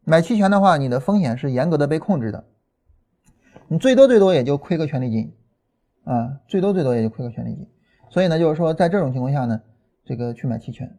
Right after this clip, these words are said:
啊，这是他的一个思路。那你说我买股票什么时候买呢？就是空头市场的底部或者是多头市场的初期，这个时候去买，啊，所以你看这个，呃，维克多能挣，能赚钱啊，也是因为他把这个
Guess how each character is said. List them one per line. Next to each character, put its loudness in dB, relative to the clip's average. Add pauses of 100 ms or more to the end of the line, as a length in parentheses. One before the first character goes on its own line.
啊， -10
这 -6
是 -4
他 -8
的 -8
一 -10
个 -10
思 -10
路。 -8 (460)
那 2
你 0
说 2
我 6
买 8
股 4
票 6
什 2
么 6
时 6
候 6
买 6
呢？ 0
就 -6
是 -4
空 2
头 2
市 -8
场 -4
的 -4
底 -8
部 -6
或 -2
者 -4
是 -10
多 -2
头 -4
市 -10
场 -4
的 -8
初 -6
期， -14 (400)
这 -2
个 0
时 -4
候 -4
去 -8
买， -12 (460)
啊， -4
所 0
以 0
你 -2
看 -2
这 -2
个， -2 (420)
呃， -6
维 0
克 0
多 2
能 -2
挣， -2 (280)
能 -2
赚 2
钱 0
啊， 0
也 -2
是 -6
因 -2
为 -2
他 -4
把 -2
这 -8
个 -8